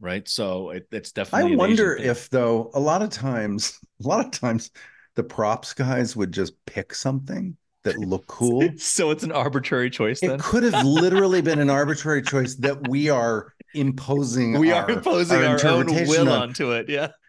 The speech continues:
Speaker 2: Because often, especially with food stuff, they just th-, mix together. There was al-, always a strong Asian influence on Star Trek food, always, whether it was
Speaker 1: Yeah.
Speaker 2: Japanese culture, Chinese food.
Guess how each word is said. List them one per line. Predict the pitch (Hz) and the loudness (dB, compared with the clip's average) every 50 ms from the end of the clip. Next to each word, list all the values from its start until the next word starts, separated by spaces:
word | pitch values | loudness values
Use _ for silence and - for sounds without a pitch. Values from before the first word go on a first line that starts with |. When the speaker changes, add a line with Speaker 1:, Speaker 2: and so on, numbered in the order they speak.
| _ _ _ | _ _ _
Speaker 2:
Because | - 165 123 - 139 165 147 123 117 - - - _ _ _ _ | -2 -2 -2 0 0 0 0 0 -2 -4 -6 -10 _ _ _ _
often, | - 165 185 202 - - 170 147 127 131 | 0 2 2 0 0 0 0 0 0 -2
especially | 135 131 - - - 185 190 - 160 143 113 | -4 -6 -6 -6 -6 -4 -4 -2 -2 -2 -2
with | 95 - | -4 -6
food | - - - 123 127 139 147 143 | -10 -8 -4 0 0 0 0 0
stuff, | 131 - - - 165 160 160 151 - - - _ _ _ _ _ _ _ _ _ _ - | -2 -4 -2 0 0 0 0 0 -4 -8 -16 _ _ _ _ _ _ _ _ _ _ -2
they | 165 208 | 0 2
just | 262 349 330 - - - | 2 2 0 0 -2 -6
th-, | - 233 - - - | -8 -8 -8 -6 -2
mix | 147 135 139 151 175 170 - - | 2 2 4 2 2 0 -4 -8
together. | - - 139 113 104 135 131 135 127 127 113 104 101 - - _ _ _ _ _ _ _ _ - | -8 -8 -8 -6 -2 0 0 0 0 0 0 0 -2 -4 -8 _ _ _ _ _ _ _ _ -4
There | 131 151 | -2 0
was | 139 143 123 | 0 0 0
al-, | - - 165 175 - - | 2 2 2 0 0 0
always | - 185 220 240 220 208 180 143 117 | 2 2 2 4 4 4 2 2 2
a | 135 123 | 0 -2
strong | 131 - - 135 135 131 131 131 127 127 127 135 | -2 -4 -4 -4 -2 -2 -2 -2 -4 -4 -6 -4
Asian | 127 127 127 120 104 117 113 | -2 -2 -2 -2 0 -2 -2
influence | 110 107 101 - - 107 101 98 92 95 - | -2 -2 -4 -6 -6 -4 -4 -4 -4 -4 -4
on | 98 90 | -4 -4
Star | - - - 90 85 | -4 -2 -2 -2 -2
Trek | - - 82 76 | -2 -4 -6 -8
food, | - - 71 - - - _ _ _ _ | -8 -10 -14 -14 -14 -18 _ _ _ _
always, | 120 113 92 - - - - - - - - _ _ _ _ _ - | -2 0 0 -2 -4 -8 -14 -18 -20 -20 -20 _ _ _ _ _ -4
whether | 95 95 87 87 85 | -4 -2 -2 0 -2
it | 78 | -2
was | 87 82 - - | -4 -6 -6 -4
Speaker 1:
Yeah. | 110 104 | -2 0
Speaker 2:
Japanese | 95 95 - 101 101 107 104 92 | -2 -2 -2 -2 -2 -2 -2 -4
culture, | - - 104 95 90 85 - 92 87 | -4 -4 -4 -2 -2 -4 -6 -8 -10
Chinese | - - 101 92 90 90 90 87 80 | -8 -8 -8 -6 -4 -4 -6 -6 -8
food. | - - - 87 87 85 82 82 - | -10 -8 -6 -4 -4 -4 -4 -6 -8